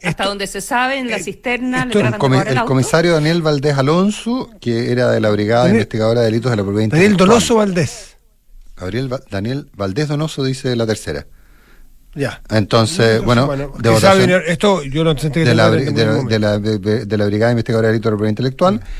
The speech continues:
Speaker 3: dice que el hecho se registró anoche a las diez de la noche en la intersección de Alonso Versilla con Goicolea en La Cisterna.
Speaker 2: Sí.
Speaker 3: Y que aparentemente él había sido un intento de portonazo.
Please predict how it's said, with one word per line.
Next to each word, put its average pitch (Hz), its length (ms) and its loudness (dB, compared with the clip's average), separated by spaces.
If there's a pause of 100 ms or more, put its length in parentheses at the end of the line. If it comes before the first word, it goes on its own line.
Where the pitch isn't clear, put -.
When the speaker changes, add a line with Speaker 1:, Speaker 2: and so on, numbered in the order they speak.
(180)
Speaker 3:
dice 120 200 0
que 113 60 0
el 113 60 2
hecho 120 180 -2
se 120 80 0
registró 107 300 -2
anoche 117 340 2
a - 20 0
las 110 120 0
diez 123 120 2
de 160 100 -2
la 139 80 2
noche 147 240 0
en - 20 2
la 123 60 4
intersección 110 500 0
de 117 60 4
Alonso 123 340 2
Versilla 147 360 2
con 127 160 2
Goicolea 135 640 2 (260)
en 156 200 2
La 139 80 2
Cisterna. 71 560 -8
Speaker 2:
Sí. 120 120 -4 (180)
Speaker 3:
Y 156 120 2
que 151 380 0
aparentemente 113 840 0
él 104 220 0
había 101 180 2
sido 107 140 -2
un 104 60 2
intento 101 320 0
de 92 60 2
portonazo. 80 600 -6